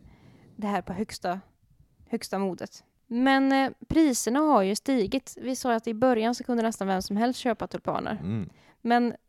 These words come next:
Speaker 1: efter några år så har ju tri-, priserna triggats upp eftersom det finns en så stor efterfrågan och det finns ett begränsat antal tulpaner.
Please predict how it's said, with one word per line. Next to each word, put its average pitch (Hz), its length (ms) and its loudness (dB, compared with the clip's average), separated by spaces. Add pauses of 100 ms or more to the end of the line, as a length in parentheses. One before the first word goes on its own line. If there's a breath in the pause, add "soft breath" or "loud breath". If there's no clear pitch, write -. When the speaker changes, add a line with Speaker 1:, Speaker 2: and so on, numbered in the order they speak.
(180)
Speaker 1:
efter 233 320 -4
några 254 240 0
år 202 400 0 (500)
så - 160 -8
har 214 360 6
ju 220 160 2
tri-, 226 460 -6
priserna 208 440 -4
triggats 180 500 -10
upp - 300 -6
eftersom 208 420 -8
det 190 60 -10
finns 190 220 -10
en - 60 -12
så - 140 -12
stor 175 260 -8
efterfrågan 277 680 -4 (280 soft breath)
och 220 80 -4
det 220 80 -2
finns - 240 -8
ett - 80 -18
begränsat 185 580 -10
antal - 440 -10
tulpaner. - 520 -14